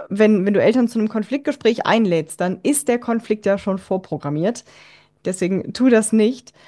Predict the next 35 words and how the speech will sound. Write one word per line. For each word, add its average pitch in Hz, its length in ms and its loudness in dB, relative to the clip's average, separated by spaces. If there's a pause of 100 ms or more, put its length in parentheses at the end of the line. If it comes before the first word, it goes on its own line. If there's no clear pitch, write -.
(260)
Wenn 214 120 0
du 220 80 2
Eltern 240 360 0
außer 285 400 2
der 247 180 2
Reihe, 247 640 0
ähm, 214 640 -2
einlädst, 226 600 0
weil 208 160 2
es 208 100 -6
ja 208 80 -2
kein 220 260 -2
Entwicklungsgespräch 208 920 -4
ist, 196 160 -6
die 202 40 -8
fragen 202 240 0
natürlich 185 260 -2
trotzdem 202 380 -4
nach, 165 260 -2
„Ja, 180 160 -2
wieso 185 320 -2
denn?“ 190 340 -2 (480)
Ähm, 202 360 2
<clears throat> 240 240 -6
ich 226 120 0
sag 220 160 -2
immer, 202 120 0
„Ich 208 120 -2
würd 240 120 0
mich 247 140 -2
gerne 220 300 2
einmal 294 240 4
mit 262 160 0
Ihnen 233 180 -4
austauschen. 214 760 -2